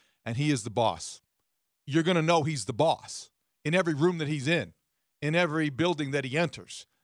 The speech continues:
This is the guy that is going to raise the standard,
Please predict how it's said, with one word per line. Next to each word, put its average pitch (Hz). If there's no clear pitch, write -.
This 151
is 175
the 165
guy 156
that 143
is 107
going 151
to 131
raise 147
the 123
standard, 135